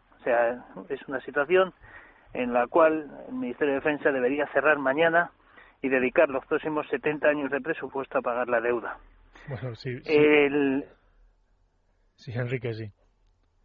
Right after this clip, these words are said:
Speaker 1: el total de la industria española de defensa factura del orden de los dos mil millones de euros, tres mil millones de euros al año.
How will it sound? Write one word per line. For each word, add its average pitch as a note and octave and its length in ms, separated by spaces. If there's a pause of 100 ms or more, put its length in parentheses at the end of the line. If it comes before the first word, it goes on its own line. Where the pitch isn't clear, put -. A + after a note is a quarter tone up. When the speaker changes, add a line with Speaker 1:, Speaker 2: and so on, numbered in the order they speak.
(360)
Speaker 1:
el C#3 140 (120)
total E3+ 340
de G3 80
la G3 80
industria F3 440
española E3 440
de D3+ 100
defensa C#3+ 600 (460)
factura E3 500
del D#3 160
orden D#3 240
de D3+ 100
los C3 160
dos C3 140
mil C#3+ 200
millones C3+ 380
de C3+ 140
euros, C#3 340 (220)
tres C3 140
mil C3+ 140
millones B2+ 360
de B2 80
euros B2+ 280
al C3 120
año. A#2+ 260